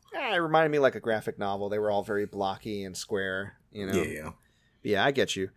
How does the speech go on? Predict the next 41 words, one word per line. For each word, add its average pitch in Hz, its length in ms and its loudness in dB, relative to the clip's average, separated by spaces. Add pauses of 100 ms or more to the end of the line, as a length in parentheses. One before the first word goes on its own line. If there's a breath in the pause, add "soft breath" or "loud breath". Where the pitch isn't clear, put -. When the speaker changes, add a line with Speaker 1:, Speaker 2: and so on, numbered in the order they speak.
(160 soft breath)
Speaker 1:
Sifu. 123 720 2
They 117 120 2
showed 185 280 4
a 156 40 2
little 214 440 -2
bit 240 200 -4
more 220 320 2
for 185 200 -2
Sifu. 151 720 -2
So - 120 -8
we've 139 100 4
been 151 120 -2
following 165 480 2
that 101 340 0
'cause 107 120 -10
it - 20 -8
looks 110 180 -6
like 107 120 -4
a 92 40 -14
cool 110 240 -2
beat 104 200 -6
'em 87 120 -6
up. 80 220 -10 (360 loud breath)
Did 131 180 0
you 175 100 2
notice 151 340 2
in 143 100 2
that 131 140 0
trailer 123 440 2
that 113 120 2
every 107 180 -2
time 107 260 -4
he 110 120 -8
de-, 98 180 -4
he 123 140 -14
got 107 200 0
defeated 107 380 -6
or 95 100 0
smacked 101 360 -4
down, 101 360 -4
like, 92 120 -8